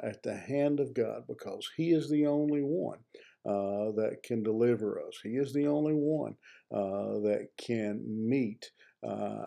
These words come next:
our needs. And so, uh, full circle to come back, again,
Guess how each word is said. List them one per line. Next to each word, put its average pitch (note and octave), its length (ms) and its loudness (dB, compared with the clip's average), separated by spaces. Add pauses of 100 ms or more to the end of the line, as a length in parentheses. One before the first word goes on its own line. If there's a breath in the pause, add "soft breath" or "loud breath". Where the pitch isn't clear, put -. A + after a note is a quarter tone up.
(120)
our G#2 400 -4
needs. B2+ 720 -2
And G#2 180 -6
so, G#2 300 -2 (320 loud breath)
uh, G#2+ 260 -4
full C#3 340 4
circle C3+ 520 2
to A#2+ 80 -4
come A#2+ 240 -6
back, D3 320 0
again, B2+ 260 -4